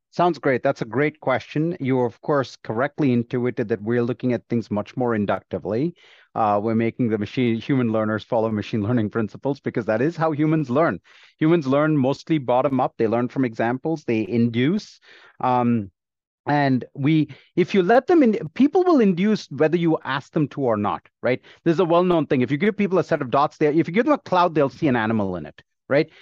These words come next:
If you give them a set of dots, they'll find a pattern in it. People will induce patterns even where they don't exist. So if you let them induce, but you also constantly keep reshaping the induction that they're going through to say,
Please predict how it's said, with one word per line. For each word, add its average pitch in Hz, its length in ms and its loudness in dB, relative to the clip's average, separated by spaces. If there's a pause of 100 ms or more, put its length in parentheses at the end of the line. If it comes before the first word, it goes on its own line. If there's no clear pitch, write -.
(120)
If 151 100 0
you 156 100 0
give 185 180 0
them 214 160 2
a 185 40 4
set 180 180 0
of 151 100 -4
dots, 151 260 2
they'll 131 160 2
find 143 220 -2
a 127 40 -4
pattern 123 400 -2
in 95 120 -4
it. 101 160 -4 (240)
People 208 280 -2
will 196 160 4
induce 165 320 2
patterns 143 400 0
even 139 200 -2
where 127 80 0
they 117 100 0
don't 120 240 0
exist. 117 520 -2 (200)
So 196 340 2
if - 200 -2
you 175 100 2
let 240 300 2
them 311 120 4
induce, 190 360 0
but - 180 -6
you 160 80 0
also 180 260 -2
constantly - 380 -4
keep 160 240 -4
reshaping 165 720 -2
the 135 80 -2
induction 127 540 -2
that 131 140 -12
they're 113 120 -2
going 120 300 -4
through 175 260 -2
to 135 100 -8
say, 135 320 -2